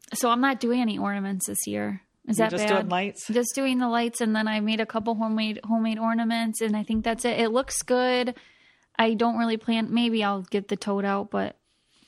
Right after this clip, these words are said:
Speaker 1: I just don't really feel like digging out the tote. I really wanna. I like how my decorations look. It's simple, it's earthy, and it's good.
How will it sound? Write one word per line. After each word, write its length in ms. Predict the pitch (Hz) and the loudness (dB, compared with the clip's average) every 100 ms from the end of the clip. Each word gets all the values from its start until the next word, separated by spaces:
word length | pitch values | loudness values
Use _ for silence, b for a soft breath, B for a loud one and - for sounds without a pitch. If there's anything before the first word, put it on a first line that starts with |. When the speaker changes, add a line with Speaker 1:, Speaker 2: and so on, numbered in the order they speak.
| - | -2
Speaker 1:
I 120 | 220 | 2
just 200 | 220 - | 2 0
don't 160 | 233 214 | 0 0
really 200 | 220 214 | 0 -2
feel 160 | - 208 | -2 -2
like 160 | 196 | -2
digging 220 | - 202 208 | 0 0 0
out 160 | 202 | -2
the 60 | 196 | -6
tote. 380 | - 220 208 - - - | -2 -2 -2 -6 -10 0
I 80 | 214 | 2
really 360 | 208 226 233 240 | 4 2 2 2
wanna. 520 | 233 220 214 214 233 | 2 2 0 -2 0
I 140 | - 220 | 2 4
like 240 | 233 240 | 2 2
how 120 | 247 | 2
my 120 | 233 220 | 2 2
decorations 560 | 208 - 208 208 196 | 0 -2 -2 -2 -4
look. 140 | 208 202 | -4 -6
It's 220 | 202 - | -4 -2
simple, 540 | 220 220 233 226 226 - _ _ _ _ _ _ _ _ _ _ _ - | 0 0 0 -2 -2 -8 _ _ _ _ _ _ _ _ _ _ _ -6
it's 260 | 220 208 - | -4 -4 -4
earthy, 560 | 214 214 - 240 226 233 | -4 -4 -2 -4 -4 -4
and 100 | 214 | -6
it's 140 | 196 - | -6 -6
good. 340 | 208 190 190 | -6 -6 -8